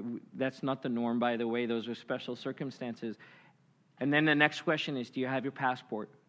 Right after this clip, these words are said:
"No." Then you can't go. So even when the Spirit moves you,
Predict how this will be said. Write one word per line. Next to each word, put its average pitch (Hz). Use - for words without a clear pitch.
"No." 110
Then 113
you 110
can't 107
go. 110
So 165
even 165
when 147
the 127
Spirit 165
moves 165
you, 120